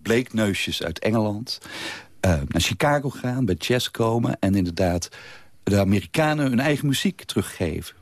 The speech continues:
De radiostations waren allemaal gescheiden. En de witte middenklasse die, eh, wist van geen blues. Maar dan moest je de brug voor over naar het verkeerde deel van de stad Chicago. En daar zaten ze allemaal, Muddy Waters en John Lee Hooker en de hele school.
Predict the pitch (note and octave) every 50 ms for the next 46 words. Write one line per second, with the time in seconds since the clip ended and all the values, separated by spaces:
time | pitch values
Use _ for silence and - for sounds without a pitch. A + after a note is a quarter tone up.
0 | - - - - F2+ E2 A2 C3+ D3+ D#3+ B2+ A2 F#2 - - F2+ - - F#2 F2
1 | F2 E2+ - F#2 F2 E2+ - F2+ E2+ E2 - - - - - - A2+ A#2+ B2+ B2+
2 | D3+ F3 - - - - - - - - - - A2 G2+ G2+ G2 G2+ - - -
3 | A2 A#2 A#2 - G#2+ G#2 F#2+ G#2 A#2 A#2 B2 - - - A#2 G#2+ G2+ - - -
4 | G2 F2 F2 F2 F#2+ G2 F#2 F#2 - - - F2 E2+ E2+ D#2+ E2 F2+ F2 - -
5 | F#2 F2 D#2 - G2+ F#2 F2 E2 D#2 - - - - - - - - - - -
6 | - - - - - - A#2+ A#2+ A2+ G#2 F2 E2 D#2+ E2+ - - - - - -
7 | G#2 G#2 G#2 G#2+ G2+ - - F2 E2+ E2+ - D2+ - - D#3 D#3+ D#3 - - -
8 | - G#2+ G2+ - E2 E2 D#2+ D2 - - G2+ B2+ - _ - - E2+ E2 E2+ -
9 | - - - - - - - - - - B2+ A#2+ F#2 E2 - E2+ D#2+ D#2 D2+ -
10 | - D#2+ - - - - D2+ - - - E2 - E2+ D#2+ D#2 E2 D#2+ E2+ F2 G#2+
11 | B2 - - - - - - - - - - - F2+ G2+ G2+ G#2 G2+ - G#2+ G2+
12 | G2+ - - G2+ - F2+ F2 E2+ E2 D#2 D2+ E2 F#2+ G2 F#2 E2+ D#2+ E2+ D#2 D#2+
13 | D2+ D#2 - D2 - - - F#2 D#2+ - - E2 D#2+ D#2+ D2+ D2 D2+ C#2+ - F#2
14 | G2 G#2 G2 D#2+ D#2+ E2 E2 D#2 - - - - D#2+ D#2 - - D3+